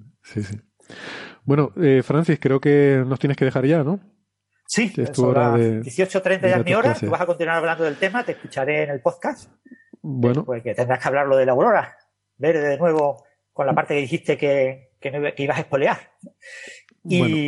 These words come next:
Speaker 2: y bueno, y de las preguntas, pues lo siento, ya contestaré las preguntas de los oyentes la semana que viene.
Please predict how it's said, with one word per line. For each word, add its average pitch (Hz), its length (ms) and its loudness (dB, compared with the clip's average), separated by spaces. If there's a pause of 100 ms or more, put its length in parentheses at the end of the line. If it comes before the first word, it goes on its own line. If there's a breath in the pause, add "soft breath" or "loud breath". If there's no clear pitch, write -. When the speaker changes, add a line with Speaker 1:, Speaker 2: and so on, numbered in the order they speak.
(840)
Speaker 2:
y 165 180 2
bueno, 175 240 4
y 151 80 2
de 139 160 4
las 139 160 2
preguntas, 156 500 -2
pues 143 140 -4
lo 123 80 -2
siento, 147 320 0
ya 147 160 0
contestaré 139 540 0
las 131 200 2
preguntas 127 1000 0
de 131 300 -2
los 127 120 2
oyentes 131 380 0
la 160 80 0
semana 143 220 -4
que 226 80 2
viene. 127 340 -2